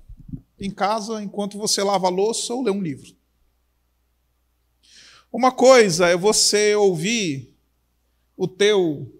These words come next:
artista favorito no Spotify, no YouTube, sentado na tua casa, o que você estiver fazendo. Isso é uma coisa. Outra coisa é um concerto. Outra coisa é você entrar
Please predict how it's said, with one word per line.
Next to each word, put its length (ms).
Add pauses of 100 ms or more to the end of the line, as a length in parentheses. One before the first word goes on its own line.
(160)
artista 600
favorito 720 (1200)
no 240
Spotify, 640
no 80
YouTube, 560
sentado 460
na 100
tua 140
casa, 400
o 20
que 120
você 220
estiver 200
fazendo. 680 (380)
Isso 200
é 20
uma 140
coisa. 400 (1700)
Outra 200
coisa 280
é 20
um 80
concerto. 720 (2750)
Outra 260
coisa 420
é 20
você 640
entrar 680